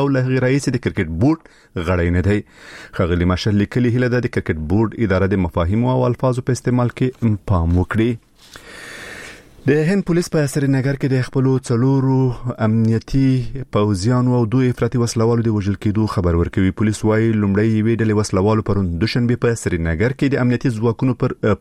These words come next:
پوستو حمله وکړه. په دې حمله کې د ملیشه ځواک د دوه افسرانو په ګډون درې کسان ووژل شول. د وسلوالو نښتې په نتیجه کې یو سرتیری او دوه افراطي وسلوال هم وژل شوي دي. د هند پولیسو دا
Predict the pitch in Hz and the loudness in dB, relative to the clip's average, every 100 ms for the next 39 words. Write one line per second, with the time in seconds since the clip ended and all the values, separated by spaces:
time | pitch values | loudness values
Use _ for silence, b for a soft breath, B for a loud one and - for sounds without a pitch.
0 | 95 85 - 90 90 80 82 - - - | 0 -2 0 0 2 0 0 0 -2 -4
1 | B B B B - 110 113 110 - 113 | B B B B -2 0 2 0 0 0
2 | 107 104 113 92 92 104 107 101 101 117 | 0 0 -2 0 2 2 0 -2 0 0
3 | 107 113 107 110 117 98 98 107 87 120 | 0 0 0 0 0 0 0 0 0 -2
4 | 113 98 95 87 82 80 92 87 113 104 | -2 -2 -2 0 0 0 0 0 -2 -2
5 | B B B 101 95 101 - 117 123 117 | B B B 0 2 0 0 0 2 0
6 | 123 123 107 113 104 110 - 101 120 117 | 0 -2 -2 -2 0 -2 0 0 0 0
7 | 101 - 110 113 110 101 87 120 117 101 | -4 -2 0 0 2 0 0 0 -2 -4
8 | 92 104 - 90 85 87 98 90 82 87 | -2 -2 -2 0 0 0 0 0 0 -2
9 | - 104 98 127 120 - _ _ _ _ | 0 0 0 0 -4 -10 _ _ _ _
10 | _ _ - - B B B 110 107 110 | _ _ -20 -18 B B B -2 0 0
11 | 104 104 107 | 0 0 0